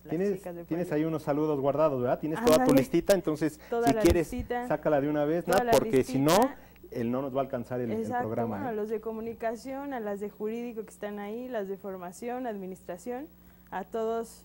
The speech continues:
Speaker 1: a todas les mandamos un saludo.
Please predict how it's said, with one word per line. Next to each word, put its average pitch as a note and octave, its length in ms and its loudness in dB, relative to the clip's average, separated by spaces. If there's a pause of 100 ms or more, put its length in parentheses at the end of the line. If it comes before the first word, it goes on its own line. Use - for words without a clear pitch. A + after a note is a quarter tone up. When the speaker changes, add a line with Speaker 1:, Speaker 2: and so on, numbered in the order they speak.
(100)
Speaker 1:
a G3+ 100 -8
todas B3+ 460 -2
les G#3 160 -8
mandamos G3+ 520 -6 (520)
un G#3+ 100 -8
saludo. F#3 440 -8